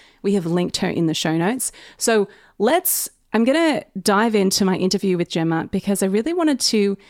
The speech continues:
kind of show you that even if you don't feel ready, even if you feel a bit like,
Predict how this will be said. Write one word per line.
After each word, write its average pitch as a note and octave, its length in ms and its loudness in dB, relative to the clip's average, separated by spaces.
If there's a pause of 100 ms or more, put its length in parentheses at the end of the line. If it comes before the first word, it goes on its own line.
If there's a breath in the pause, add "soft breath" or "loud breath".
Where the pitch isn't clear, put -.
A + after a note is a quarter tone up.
(340 soft breath)
kind D4+ 180 0
of E4 80 0
show A#3+ 240 0
you A3 280 0
that F#3+ 260 -4 (320)
even C4+ 240 0
if G#4+ 120 -2
you G4 140 0
don't G#3 380 0
feel G3+ 260 0
ready, E3 440 -4 (220)
even D4 280 2
if A4+ 160 -2
you B3 100 2
feel A3+ 420 0
a F#3 60 -2
bit - 540 -4
like, F3 320 -8